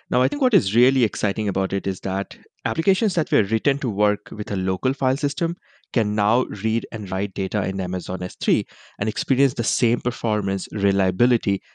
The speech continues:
and support that they get with S three's Object A-, A P I and A W S S D K. So to your point, there have been solutions like these in the past, but customers really asked us to provide A W S supported file client for S three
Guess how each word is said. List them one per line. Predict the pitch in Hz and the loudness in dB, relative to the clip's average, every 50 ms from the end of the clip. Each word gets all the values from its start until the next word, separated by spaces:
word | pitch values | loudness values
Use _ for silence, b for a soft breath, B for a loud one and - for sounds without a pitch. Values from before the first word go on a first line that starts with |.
| b b | b b
and | - 92 82 | -4 -2 0
support | - 104 - - 104 98 92 90 _ _ _ _ _ | 0 -2 0 0 0 0 0 0 _ _ _ _ _
that | - 95 87 | -4 -2 -2
they | - 98 | -2 -2
get | - 101 92 - | -2 -2 -2 -2
with | 101 - | -4 -4
S | - 95 - - | -4 -6 -6 -6
three's | - 92 | -6 -4
Object | - - - - - - - | -6 -6 -6 -8 -10 -8 -6
A-, | - 90 - - - - | -6 -6 -6 -8 -6 -4
A | - 95 | -4 -4
P | - - 95 95 | -2 -2 0 0
I | 95 98 - | 0 0 0
and | 92 90 | -4 -4
A | 90 95 | -2 -2
W | 92 98 95 - 87 | -2 -2 -2 -2 -4
S | 101 - | -6 -4
S | - - - | -6 -8 -6
D | - 110 | -8 -8
K. | - - 107 - B B B B B B B B | -6 -4 -6 -6 B B B B B B B B
So | B - 117 | B -2 -2
to | 104 - 120 | 0 2 2
your | 117 123 139 143 | 2 2 2 2
point, | 139 - - 123 117 120 120 101 | 0 0 2 2 2 2 0 0
there | - 107 101 | 0 0 0
have | 98 113 110 - - | 2 0 -2 -2 -2
been | 113 101 101 | -4 -2 -2
solutions | - - 101 95 98 95 - 107 98 95 - - | -4 -4 -2 -2 -2 -4 -4 -4 -4 -4 -4 -4
like | 101 92 90 - | -4 -4 -4 -6
these | - 95 92 95 - | -8 -6 -6 -6 -6
in | - - 95 | -8 -12 -10
the | 87 90 - | -10 -10 -10
past, | - - 107 120 185 220 - - b b b b b | -8 -4 -2 -2 -2 -2 -4 -10 b b b b b
but | - 107 - | -4 -4 0
customers | - 120 - - 139 135 127 - | 0 -2 -2 0 -2 -2 -2 0
really | - 113 104 107 - - | 0 0 2 2 0 0
asked | - 101 95 98 - - - | 0 0 0 0 -4 -4 -2
us | 101 95 95 95 - - - b b b b b b b b _ - | -2 -2 0 -2 -4 -8 -12 b b b b b b b b _ 0
to | 107 98 | 2 2
provide | 98 _ - 110 101 87 - 107 101 101 104 107 107 101 - - - - | 2 _ 0 -2 -2 0 2 2 2 4 4 2 2 0 -4 -16 -14 -6
A | - 110 110 | -2 -2 0
W | 107 117 113 - 110 110 | 2 2 2 2 4 2
S | 110 104 | 2 2
supported | - - - 113 - - 101 95 - 95 - | 0 -2 -4 -4 0 0 -2 0 0 -2 -4
file | - - 95 92 90 | -2 0 0 0 0
client | - - 95 90 - | -2 -2 -4 -2 -2
for | - 95 98 | -2 0 0
S | 170 196 - | 0 0 -2
three | - - 101 101 | -2 0 0 0